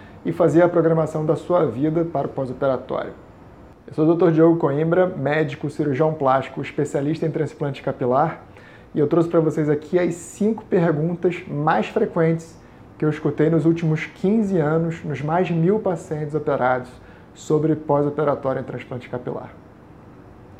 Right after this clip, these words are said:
A primeira delas é a seguinte: "Vai doer? Eu vou sentir dor?" A imensa maioria dos pacientes operados, a queixa de dor é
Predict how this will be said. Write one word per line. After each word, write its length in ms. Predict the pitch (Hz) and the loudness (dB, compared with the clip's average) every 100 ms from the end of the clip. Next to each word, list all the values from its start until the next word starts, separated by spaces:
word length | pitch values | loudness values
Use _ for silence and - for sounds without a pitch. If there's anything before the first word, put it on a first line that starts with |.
| - - | -20 -12
A 80 | - | -6
primeira 340 | - 143 165 151 | -2 4 4 4
delas 300 | 147 165 160 | 4 4 4
é 60 | |
a 20 | |
seguinte: 580 | 170 175 147 143 120 - - - - - - - | 2 0 0 -2 -6 -12 -20 -20 -20 -20 -20 -14
"Vai 280 | 123 165 196 | 2 6 8
doer? 420 | 165 185 185 - - - - - - | 8 8 6 -2 -14 -20 -20 -20 -8
Eu 80 | 151 | -4
vou 120 | 143 | 2
sentir 300 | 185 175 - | 2 0 -2
dor?" 320 | 147 160 180 - - - - - - - - - - - - - - - - | 0 4 4 2 -8 -20 -20 -20 -20 -20 -20 -20 -20 -20 -20 -20 -20 -16 -6
A 160 | 185 | 0
imensa 580 | 202 202 185 240 240 208 | 2 4 4 4 2 0
maioria 400 | 196 202 202 180 | 0 2 4 4
dos 160 | 190 185 | 4 2
pacientes 480 | 175 165 170 170 | 0 -2 -2 -2
operados, 800 | 170 170 175 143 143 165 165 - - - - | -2 2 2 4 2 0 -4 -10 -18 -20 -12
a 100 | - | -8
queixa 400 | 151 - 175 165 | -8 2 4 4
de 140 | 175 165 | 2 2
dor 340 | 151 165 170 - - | 2 2 2 -4 -4
é 220 | 156 156 | -2 -2